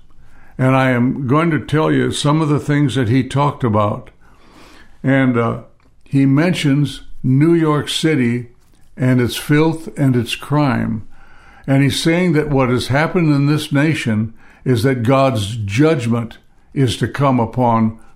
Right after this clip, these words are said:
not only the United States, but around the world. And he prophesies about the judgments of God. And as you begin to hear it, realizing, again, this is forty some years ago,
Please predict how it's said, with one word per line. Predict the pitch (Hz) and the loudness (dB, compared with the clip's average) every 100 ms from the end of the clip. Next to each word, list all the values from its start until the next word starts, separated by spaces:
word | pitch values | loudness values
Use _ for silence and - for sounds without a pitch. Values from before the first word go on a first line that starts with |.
| - | -4
not | 123 127 | 0 2
only | 131 127 | 2 2
the | 113 | 2
United | 117 120 120 127 120 113 | 2 2 2 0 -2 -4
States, | - 131 143 - | -2 -2 -2 -4
but | 139 110 | -2 0
around | 104 113 123 123 | 2 2 2 2
the | 117 | 0
world. | 117 147 120 110 90 - - - - | 0 0 -2 -4 -12 -20 -20 -20 -8
And | - 135 | 0 2
he | 135 | 2
prophesies | 135 160 185 - 120 - 123 117 123 104 | 0 0 0 0 -4 -2 0 0 0 0
about | 120 123 123 - - - | 0 0 -2 -6 -16 -4
the | 123 | -2
judgments | 113 98 117 160 127 110 120 - | 0 -2 0 0 0 0 0 0
of | 123 120 | -2 0
God. | 143 151 120 95 - - - - - - - - | 0 0 -2 -4 -10 -18 -20 -20 -20 -20 -20 -2
And | 143 143 135 - - - - - - - - - - - | 0 2 0 -4 -14 -20 -20 -20 -20 -20 -20 -20 -18 -2
as | 151 107 | 0 2
you | 135 | 2
begin | 127 135 127 175 | 2 2 2 2
to | 175 | 2
hear | 123 160 170 131 | 2 2 2 0
it, | - | -2
realizing, | 120 160 190 170 147 117 | 0 2 2 0 0 0
again, | 139 135 143 | 0 2 2
this | 143 160 | 0 0
is | 160 | -2
forty | - - 165 151 | -2 -2 0 2
some | 151 160 139 139 | 0 0 0 2
years | 160 151 | 0 -2
ago, | 120 110 117 107 - | -2 -2 -2 -4 -12